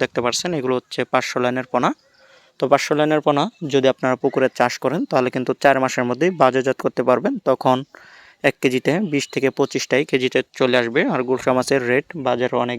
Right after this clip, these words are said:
বেশি অন্যান্য মাছের তুলনায়, সাদা মাছের তুলনায়। তো গুলশা মাছ এক এক সময় আমাদের দেশে প্রচুর পরিমাণে পাওয়া গেলেও কিন্তু বর্তমান সময়ে দেখা মিলছে এই গুলশা মাছ চাষের মাছ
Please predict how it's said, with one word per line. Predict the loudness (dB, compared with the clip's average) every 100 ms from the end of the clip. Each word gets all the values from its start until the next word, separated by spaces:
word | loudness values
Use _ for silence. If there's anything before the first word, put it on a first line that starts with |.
| -4
বেশি | -2 0 0
অন্যান্য | 0 -2 -2 -2 -2 -4
মাছের | -6 -4 -4
তুলনায়, | 0 0 0 0
সাদা | -2 0 -2
মাছের | -4 -6
তুলনায়। | 0 2 2 0 -8 -20 -20 -20 _ _ 4
তো |
গুলশা | 6 6 4
মাছ | 4 2
এক | 2
এক | 2
সময় | 2 4 4
আমাদের | 2 0 0
দেশে | 0 0 2
প্রচুর | 0 0 0
পরিমাণে | 0 2 0 2
পাওয়া | 2 4
গেলেও | 0 0
কিন্তু | -2 0 0
বর্তমান | 2 0 0 0
সময়ে | 0 0
দেখা | 0 0
মিলছে | -2 0 0
এই | 0 0
গুলশা | 0 2 -2
মাছ | -4 -2
চাষের | -2 2 0 2 2
মাছ | 0